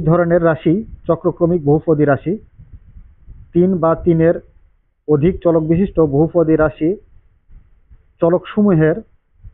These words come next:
পরপর স্থান পরিবর্তন করলে যদি রাশিটির কোনো পরিবর্তন না হয়, তবে ওই বহুপদী রাশিকে চক্রক্রমিক বা cyclonic of polynomial রাশি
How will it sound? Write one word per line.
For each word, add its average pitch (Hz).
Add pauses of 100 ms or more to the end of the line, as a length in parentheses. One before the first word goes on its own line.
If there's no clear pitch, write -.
পরপর 165 (120)
স্থান 170 (100)
পরিবর্তন 170 (120)
করলে 151 (640)
যদি 156 (100)
রাশিটির 175
কোনো 175 (100)
পরিবর্তন 170 (420)
না 147 (100)
হয়, 156 (560)
তবে 151 (280)
ওই 196 (140)
বহুপদী 180
রাশিকে 160 (540)
চক্রক্রমিক 170 (840)
বা 143 (120)
cyclonic 175 (140)
of 147 (760)
polynomial 170 (520)
রাশি 143